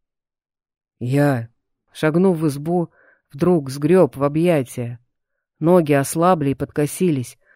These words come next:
а сердце застучало быстрее. «Почему?» — тихо спросила я, уткнувшись в меховой воротник. «Не могу без тебя,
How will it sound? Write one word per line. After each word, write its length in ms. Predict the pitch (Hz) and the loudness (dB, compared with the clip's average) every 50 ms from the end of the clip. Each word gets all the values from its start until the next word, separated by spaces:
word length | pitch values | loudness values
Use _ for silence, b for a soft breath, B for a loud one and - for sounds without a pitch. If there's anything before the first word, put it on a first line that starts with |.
| _ _ _ | _ _ _
а 140 | - - 143 | -6 -4 -4
сердце 580 | 139 - - 208 202 185 - - - - 123 123 | -4 -2 2 4 4 4 2 0 -10 -10 -10 -8
застучало 680 | 127 139 135 - - 165 147 - - 170 147 135 135 | -6 -6 -8 -8 -6 -8 -6 -4 -2 0 0 0 -2
быстрее. 640 | 127 143 131 - - 151 160 160 147 135 127 127 - _ _ _ _ _ _ _ _ _ _ _ _ _ _ _ _ _ _ _ _ | -4 -6 -8 -8 -6 -4 -2 -2 -2 -4 -6 -8 -14 _ _ _ _ _ _ _ _ _ _ _ _ _ _ _ _ _ _ _ _
«Почему?» — 600 | - 120 - - - 175 175 175 190 190 175 147 - _ _ _ _ _ _ _ _ _ _ _ | -16 -14 -10 -8 -6 -4 -2 -2 0 -2 -2 -4 -6 _ _ _ _ _ _ _ _ _ _ _
тихо 300 | _ - 156 151 - 156 | _ -4 -4 -2 -2 -4
спросила 600 | 139 - - 135 143 143 - - 151 147 143 143 | -8 -6 -4 -2 -2 -2 -2 -2 -2 0 0 0
я, 240 | 143 156 165 165 143 | 0 2 2 0 0
уткнувшись 720 | 131 123 - - 151 165 170 151 - - 139 - - - | -2 -4 -6 -6 -4 -4 -4 -4 -6 -10 -12 -12 -12 -10
в 20 | - | -8
меховой 460 | 139 135 127 - 160 143 156 151 139 | -6 -6 -6 -4 -4 -2 -2 -2 -2
воротник. 640 | 123 135 131 131 139 - - 160 151 135 120 _ _ _ _ - _ _ _ - | -2 -2 -4 -4 -4 -6 -4 -4 -4 -4 -4 _ _ _ _ -20 _ _ _ -10
«Не 180 | 131 120 123 123 | -6 -4 -2 0
могу 340 | 123 131 131 135 151 160 151 | 0 0 0 0 0 0 0
без 220 | 135 127 - - | 0 -2 -6 -8
тебя, 360 | - - 107 110 113 107 110 | -8 -10 -10 -8 -8 -10 -10